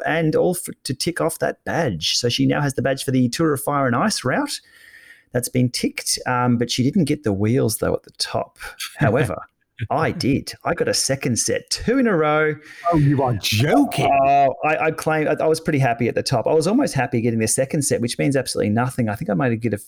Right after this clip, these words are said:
Speaker 1: a thousand X P or something, but I, I proclaim that I'm now the wheel king. Tiger King is done. I'll be having my own Netflix series just talking about the wheels. Uh, I was pretty excited there at the top. <laughs>
Speaker 2: That's
Speaker 1: But no,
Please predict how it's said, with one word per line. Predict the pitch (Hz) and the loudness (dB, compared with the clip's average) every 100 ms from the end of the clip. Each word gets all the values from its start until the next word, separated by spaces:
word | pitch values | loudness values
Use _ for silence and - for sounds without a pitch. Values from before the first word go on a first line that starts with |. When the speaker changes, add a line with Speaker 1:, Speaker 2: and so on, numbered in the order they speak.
| - | -4
Speaker 1:
a | 101 - - | -6 -6 -4
thousand | 123 127 104 | -2 0 -2
X | 113 - | -4 -4
P | 104 | 0
or | 117 | 0
something, | 107 110 - 104 104 | 0 -2 -2 -2 0
but | 117 | 2
I, | 123 127 | 2 0
I | |
proclaim | 127 127 143 139 | -2 -2 0 0
that | 127 | 2
I'm | 131 127 | 2 2
now | 120 | 2
the | 117 | 2
wheel | 123 160 | 2 0
king. | 160 175 214 | 0 -2 -2
Tiger | - 143 147 | 0 -2 -2
King | 147 143 | -2 0
is | 117 | 0
done. | - 151 240 | 0 0 2
I'll | 135 127 | 2 2
be | 120 | 2
having | 123 120 | 2 2
my | 117 117 | 2 2
own | 113 | 2
Netflix | 131 - - | 0 -4 -4
series | - 143 170 160 - | 0 2 2 0 -4
just | 135 | -6
talking | - 135 135 | -2 0 0
about | 127 120 | 0 0
the | |
wheels. | 117 143 175 170 - - 120 | 0 2 2 0 -4 -2 -2
Uh, | 120 | 0
I | 202 | 0
was | 254 | 0
pretty | 262 294 | 0 -2
excited | - 240 302 | -2 -2 0
there | 240 131 | 2 2
at | |
the | 123 | 2
top. | 117 143 135 - - - - | 2 2 0 -4 -6 -4 -4
<laughs> | - 185 - - - - _ _ 202 - 190 | -4 -4 -4 -4 -6 -6 _ _ -20 -16 -8
Speaker 2:
That's | 208 202 - | -8 -6 -2
Speaker 1:
But | 165 | 0
no, | 165 | 2